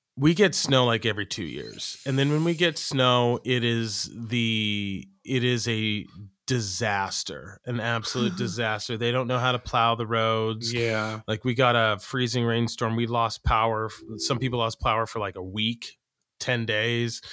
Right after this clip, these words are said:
Speaker 1: I was, I was only out in my place for, like, I don't know,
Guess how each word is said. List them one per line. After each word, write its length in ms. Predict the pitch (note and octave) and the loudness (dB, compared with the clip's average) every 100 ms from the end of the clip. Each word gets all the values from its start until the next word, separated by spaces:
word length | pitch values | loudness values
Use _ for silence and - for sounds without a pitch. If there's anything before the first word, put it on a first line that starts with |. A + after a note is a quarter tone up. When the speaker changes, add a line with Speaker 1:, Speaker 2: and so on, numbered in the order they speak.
| - - | -18 -4
Speaker 1:
I 100 | G#2 | 0
was, 140 | A#2+ G#2+ | 0 -2
I 160 | G2+ | -4
was 140 | A2+ A2 | -4 -2
only 220 | G#2+ G#2 | -2 -2
out 120 | G#2 | -4
in 40 | G2 | -4
my 200 | G#2 G#2 | -4 -4
place 380 | - G2 F2+ - | -6 -8 -8 -10
for, 120 | E2 | -10
like, 360 | C#2+ D2 - - _ _ _ _ _ _ - | -10 -12 -16 -20 _ _ _ _ _ _ -14
I 100 | F#2 | -10
don't 140 | F2+ | -10
know, 280 | B1 C2+ F2+ | -10 -14 -16